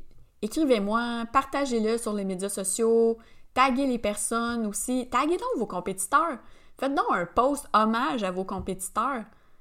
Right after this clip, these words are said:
Je veux dire, il n'y a rien de plus surprenant pour un compétiteur que de se faire taguer par un autre compétiteur. J'ai dit beaucoup trop mon compétiteur en peu de secondes. Euh,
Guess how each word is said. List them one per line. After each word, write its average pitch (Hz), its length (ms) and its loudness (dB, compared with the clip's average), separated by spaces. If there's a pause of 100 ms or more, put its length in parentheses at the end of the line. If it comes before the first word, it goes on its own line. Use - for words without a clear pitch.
(320)
Je 185 80 -6
veux 202 80 2
dire, 233 120 4
il 240 60 4
n'y 226 60 2
a 214 60 0
rien 254 300 0
de - 180 -12
plus 285 320 2
surprenant 226 680 -2
pour 202 220 -8
un 202 60 -4
compétiteur 220 840 -2
que 202 80 -4
de 180 180 -2
se 185 140 -8
faire 202 240 -4
taguer 190 420 -4
par 190 300 -6
un 165 180 -6
autre 220 140 -4
compétiteur. 269 480 -8 (260)
J'ai 180 120 -8
dit 165 180 -8
beaucoup 170 240 -14
trop - 180 -12
mon 175 220 -8
compétiteur 185 580 -10
en 208 60 -10
peu 196 100 -12
de 190 60 -14
secondes. 214 320 -10 (580)
Euh, 175 320 2